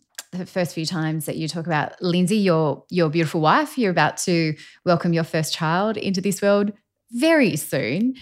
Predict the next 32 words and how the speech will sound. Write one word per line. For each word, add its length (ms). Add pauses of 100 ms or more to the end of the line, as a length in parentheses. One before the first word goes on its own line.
(360)
Um, 540 (1200)
it 120
is 200
described 520
so 280
beautifully, 600
and 100
it 80
has, 580
gives 180
everyone 560
all 220
the 80
feels, 400
the 80
way 160
that 160
you 120
talk 240
about 460
the 80
first 340
time 580
<laughs> 80
you 180
two 400
held 260
hands. 400
I 80
just 200
love 220
it. 200